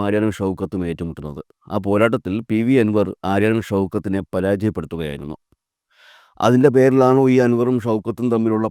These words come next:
പക ഇപ്പോഴും നിലനിൽക്കുന്നത്? അല്ല. അതിനും എത്രയോ വർഷം മുൻപ്, അതായത് ആര്യാടൻ ഷൗക്കത്തിൻ്റെ പിതാവ് ആര്യാടൻ മുഹമ്മദും പി വി അൻവറിൻ്റെ പിതാവ് പി വി ഷൗക്കത്ത് അലിയും തമ്മിലുള്ള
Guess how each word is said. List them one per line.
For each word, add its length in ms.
പക 220
ഇപ്പോഴും 500
നിലനിൽക്കുന്നത്? 600
അല്ല. 220
അതിനും 300
എത്രയോ 300
വർഷം 300
മുൻപ്, 260
അതായത് 400
ആര്യാടൻ 380
ഷൗക്കത്തിൻ്റെ 600
പിതാവ് 380
ആര്യാടൻ 420
മുഹമ്മദും 420
പി 140
വി 160
അൻവറിൻ്റെ 400
പിതാവ് 400
പി 160
വി 160
ഷൗക്കത്ത് 500
അലിയും 240
തമ്മിലുള്ള 460